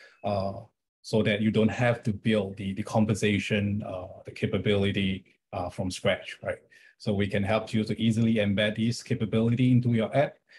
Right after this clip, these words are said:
and help you to go to market quickly. And when I say go to market quickly, I mean, it's like you can launch your service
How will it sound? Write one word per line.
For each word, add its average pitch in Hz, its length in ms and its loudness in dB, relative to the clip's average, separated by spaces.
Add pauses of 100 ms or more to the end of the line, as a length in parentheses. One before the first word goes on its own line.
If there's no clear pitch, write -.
(220)
and 101 100 -2
help 127 160 4
you 117 140 2
to 113 100 -2
go 117 200 0
to 107 40 -2
market 101 380 -2
quickly. 101 380 -6
And 143 340 2
when 117 220 0
I 113 40 2
say 131 200 2
go 127 100 2
to 131 80 2
market 117 320 -2
quickly, 185 480 0 (260)
I 110 60 0
mean, 117 180 6
it's 113 120 2
like 95 220 2
you 113 120 -2
can 113 220 2
launch 117 340 4
your 110 140 0
service 107 520 -2